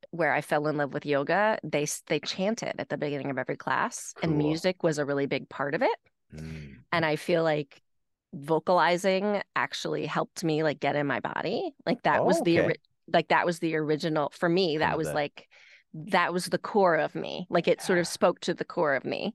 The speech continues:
Speaker 2: Yeah.
Speaker 1: Um, and I was able to get into it in that way. Um, I also went to therapy kicking and screaming.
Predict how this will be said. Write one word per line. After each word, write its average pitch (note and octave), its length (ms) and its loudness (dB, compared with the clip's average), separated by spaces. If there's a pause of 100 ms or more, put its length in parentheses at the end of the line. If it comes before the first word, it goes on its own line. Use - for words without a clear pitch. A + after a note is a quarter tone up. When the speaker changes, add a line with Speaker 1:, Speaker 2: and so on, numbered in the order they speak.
Speaker 2:
Yeah. D3+ 440 -10
Speaker 1:
Um, D3+ 560 2 (200)
and D#3+ 160 0
I D#3 100 0
was D#3+ 120 0
able D#3 200 0
to D#3 100 -6
get D3 180 -2
into D3+ 240 -6
it E3+ 140 -4
in D3 80 -6
that C#3 180 -4
way. C3+ 500 -6
Um, D3 540 -2 (460)
I F3 100 2
also E3 260 0
went E3 200 0
to F3+ 80 -2
therapy D#3 480 0
kicking G3+ 400 -4
and G3+ 100 -2
screaming. A#3 640 -4